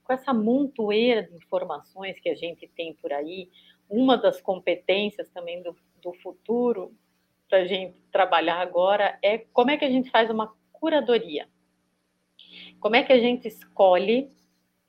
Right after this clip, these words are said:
temas, é, profissionais, instituições,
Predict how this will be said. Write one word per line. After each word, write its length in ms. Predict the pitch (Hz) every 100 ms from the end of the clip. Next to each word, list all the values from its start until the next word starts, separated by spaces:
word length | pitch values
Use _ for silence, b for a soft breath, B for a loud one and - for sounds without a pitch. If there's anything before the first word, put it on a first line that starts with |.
| _ _ _ -
temas, 480 | 240 185 190 196 - - _ _ _ _ _ _ _ _ _ _ _ _ - 185
é, 520 | 175 170 160 160 160 160 160 156 - _ _ _
profissionais, 880 | 220 220 - 208 180 170 170 175 - - _ _ _ _ _ _ _ _ _ _ _
instituições, 880 | 214 214 220 175 170 - 170 170 185